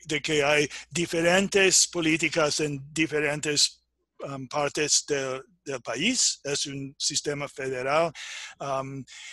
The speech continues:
y no había, um, no había política central, um, de parte de, del gobierno de Trump. Y yo creo que los,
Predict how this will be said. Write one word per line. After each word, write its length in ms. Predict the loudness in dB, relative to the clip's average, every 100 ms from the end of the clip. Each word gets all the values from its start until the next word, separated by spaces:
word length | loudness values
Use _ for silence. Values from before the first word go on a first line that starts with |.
| -14
y 580 | -8 -2 0 0 -2 -6 -6
no 840 | -6 -2 2 6 6 4 2 -4 -4
había, 800 | 0 2 2 4 6 6 4 0
um, 500 | -4 -4 -4 -6 -8 -12 -16 -20 _ _ _ _ _ _
no 300 | -10 -4 2
había 440 | 4 4 6 6 6 2
política 680 | 0 2 2 2 4 6
central, 680 | 6 4 2 -2 0 2 2 0 -8 -6
um, 240 | -4 -2
de 100 | -4
parte 400 | 0 0 2 -2
de, 320 | 0 0 0
del 220 | -2 -6
gobierno 720 | -4 -4 -2 0 -2 -4 -6 -6 -10
de 480 | -8 -6 -4 -6 -8 -12
Trump. 460 | -6 -6 -6 -8 -12 -18 -20 -14 -8
Y 120 | -2
yo 160 | -2
creo 260 | 0 0 -2 0
que 300 | 4 4 4
los, 640 | 4 4 4 4 2 -2